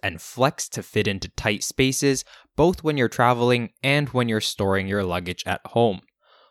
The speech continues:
Plus, you get more flexibility if you're packing and trying to stuff your suitcase to its maximum capacity.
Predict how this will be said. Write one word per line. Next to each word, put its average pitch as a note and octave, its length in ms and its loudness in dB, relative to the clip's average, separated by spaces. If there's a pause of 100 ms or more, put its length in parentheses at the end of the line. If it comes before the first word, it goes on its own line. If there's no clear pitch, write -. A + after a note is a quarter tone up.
Plus, - 420 0 (200)
you A#2+ 100 -2
get C3+ 200 2
more C3 220 -2
flexibility C#3 920 0
if A2 100 -8
you're G2 100 -4
packing A2 560 0
and G2 140 -6
trying G2 260 -2
to F#2 80 -6
stuff - 380 0
your G2 80 -2
suitcase A#2 520 -2
to G2+ 100 -6
its - 120 -6
maximum F#2 480 -4
capacity. E3+ 720 -2